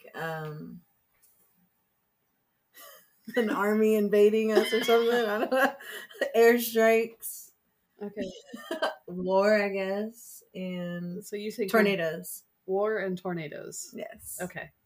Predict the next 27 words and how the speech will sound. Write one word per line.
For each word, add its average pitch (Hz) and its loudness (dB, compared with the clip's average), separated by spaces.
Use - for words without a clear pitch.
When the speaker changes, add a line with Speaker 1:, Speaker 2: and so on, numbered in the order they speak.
Speaker 1:
Here, 180 -2
that's 160 -12
what 160 -12
I'm 156 -12
most - -16
worried - -14
about. - -20
Speaker 2:
Okay. 180 -14
War 185 -8
and 175 -14
tornadoes. 175 -18
Speaker 1:
Or, 185 -4
like, 170 -6
an - -14
earthquake - -16
or 190 -20
something. 202 -20
Speaker 2:
I 247 -16
don't 392 -8
know. 196 -8
That's 262 -10
a 285 -14
good 262 -10
question. 190 -10
Is 202 -12
an 196 -10
earthquake 214 -12